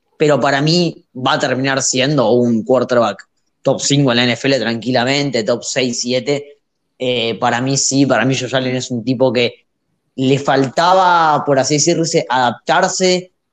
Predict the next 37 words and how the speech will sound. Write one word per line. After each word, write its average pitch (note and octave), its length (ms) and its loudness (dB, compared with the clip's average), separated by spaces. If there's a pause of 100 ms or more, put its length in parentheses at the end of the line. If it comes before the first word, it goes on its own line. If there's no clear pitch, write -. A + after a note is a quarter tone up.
dejar D#3 500 -2
de D#3 100 2
tirar D3 200 0
intercepciones, D#3+ 960 -2
empezar D3+ 520 -2
quizás C#3 320 -8
a C3 100 -2
pasar C#3 380 -4
más C3 160 -4
la G#2 120 -6
pelota. E3 460 0
Le C3 140 0
trajeron D#3 760 -4 (120)
las A2+ 260 -8
armas, D#3+ 300 -2
digamos, B2 260 -4
le, A2 160 -12
le A#2 160 -6
dijeron, C#3 400 -2
"Tom-, C#3+ 300 -2
toma C#3+ 240 -2
Dix", - 500 -4 (580)
y A#2+ 540 -4
funcionó C3 480 -4
muy D#3 220 2
bien, F#3+ 420 0 (320)
y C3+ 120 -4
para B2+ 200 0
mí C#3+ 60 -2
es C#3 140 -6
un C#3 120 -6
tipo C#3 240 -2
con, B2 240 0
con B2+ 160 0
el B2 220 -4
talento C#3 500 0
de, C#3+ 480 0